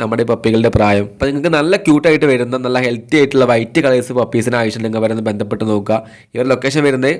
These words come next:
മലപ്പുറത്താണ്. മലപ്പുറം കറക്റ്റ് പ്ലേസ് നമ്മൾ സ്ക്രീനിൽ കൊടുത്തിട്ടുണ്ട്. ഇതിൻ്റെ പേരൻസിൻ്റെ ഫോട്ടോസും ഇതിൽ കൊ-, കൊടുക്കുന്നുണ്ട്. അപ്പോൾ നാലെണ്ണമാണ് കൊടുക്കാനുള്ളത്. നാല് സ്പിറ്റ്സിൻ്റെ പപ്പീസ്, രണ്ട് മെയിലും രണ്ട് ഫീമെയിലും. ഒരു പപ്പിക്ക് ചോദിക്കുന്ന റേറ്റ് നാലായിരമാണ്. പിന്നെ all കേരള ട്രാൻസ്പോർട്ടേഷനും അവർ ചെയ്യാമെന്ന് പറഞ്ഞിട്ടുണ്ട്.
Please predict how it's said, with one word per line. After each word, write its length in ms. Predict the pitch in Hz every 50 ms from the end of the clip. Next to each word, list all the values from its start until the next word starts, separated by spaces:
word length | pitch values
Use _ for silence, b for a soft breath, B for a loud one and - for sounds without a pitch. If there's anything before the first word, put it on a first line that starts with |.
| - - 117
മലപ്പുറത്താണ്. 580 | 107 107 - - 113 113 - 123 113 110 117 120 - 123
മലപ്പുറം 360 | 120 110 104 98 - 120 131 123
കറക്റ്റ് 300 | 123 113 110 - - 131 -
പ്ലേസ് 260 | 131 113 113 113 123 123 120
നമ്മൾ 160 | 110 113 120 117 -
സ്ക്രീനിൽ 300 | - 113 107 110 113 120 120
കൊടുത്തിട്ടുണ്ട്. 440 | 113 101 98 104 104 107 104 101 110 123 B B B B B B
ഇതിൻ്റെ 200 | - 117 123 113 113
പേരൻസിൻ്റെ 500 | 110 110 110 120 117 110 127 131 139 139 123
ഫോട്ടോസും 440 | 123 113 101 117 117 113 110 131 139 - -
ഇതിൽ 160 | - 110 113 110 113
കൊ-, 100 | 107 104 -
കൊടുക്കുന്നുണ്ട്. 480 | 107 104 - 113 107 110 107 104 104 95 101 -
അപ്പോൾ 140 | - 131 135 135
നാലെണ്ണമാണ് 500 | 135 139 160 165 170 170 175 170 165 185 185 - -
കൊടുക്കാനുള്ളത്. 460 | - - - 139 127 120 113 120 127 143 135 120
നാല് 160 | 113 117 131 127
സ്പിറ്റ്സിൻ്റെ 360 | 131 117 101 - 123 127 131 127
പപ്പീസ്, 300 | 107 - - 113 107 - 120 113
രണ്ട് 180 | 107 117 127 135 127
മെയിലും 280 | 120 117 120 143 156 151 - 135
രണ്ട് 160 | 117 113 120 113 123
ഫീമെയിലും. 440 | 110 107 107 110 110 117 131 143 - - - 123
ഒരു 100 | 135 139 151
പപ്പിക്ക് 280 | 135 - 135 139 151 143 -
ചോദിക്കുന്ന 340 | 135 123 120 127 127 139 127 120
റേറ്റ് 260 | 107 107 - 127 120 110
നാലായിരമാണ്. 540 | 107 107 117 113 120 120 117 110 107 113 120 b b b b b b b _ -
പിന്നെ 120 | 123 127 123 135
all 60 | 151 147 - 139
കേരള 160 | 131 127 135 123 127
ട്രാൻസ്പോർട്ടേഷനും 560 | 117 113 110 104 127 120 139 127 - 147 135
അവർ 100 | 123 127 120
ചെയ്യാമെന്ന് 240 | 120 113 113 113 123 117
പറഞ്ഞിട്ടുണ്ട്. 360 | 113 110 107 107 110 107 113